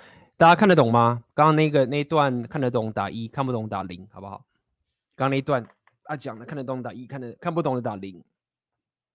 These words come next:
所以，那男生问他说，现在有很多女生，呃，针对男生就是非常的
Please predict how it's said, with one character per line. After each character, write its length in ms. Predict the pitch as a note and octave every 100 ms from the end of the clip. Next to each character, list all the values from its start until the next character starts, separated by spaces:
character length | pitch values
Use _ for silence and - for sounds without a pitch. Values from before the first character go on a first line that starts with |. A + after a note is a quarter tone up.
| _ _ _ _ _ _ _ _ _ _ _ _ _ _ _ _
所 180 | - D#3
以， 800 | F#3 F#3 D#3+ C3 A#2+ A2 G#2 E2 _ _ _ _ _ _ C#3 - - _ _ _ _ _ _ _ _ _ _
那 80 | G#3+
男 160 | E3
生 100 | D#3+
问 160 | E3 D#3+
他 220 | C#3+ C#3+
说， 500 | C#3 - C3 B2+ B2+
现 140 | B2+ D3+
在 60 |
有 60 | D3
很 100 | B2
多 140 | B2+
女 160 | C3+ A2
生， 500 | F#2 A#2 A2+ A2+ A2+ _ _ _ _ _ _ _ _ _ _ _
呃， 180 | - A#2+
针 200 | D3 C#3
对 180 | D3+
男 200 | C3+ A#2 A#2+
生 240 | B2+ B2+
就 100 | B2+
是 280 | A#2+ B2+ A#2+
非 160 | C3 C3
常 280 | A#2+ G#2+ G2+
的 680 | G#2 G2+ G2 F#2+ F#2+ F#2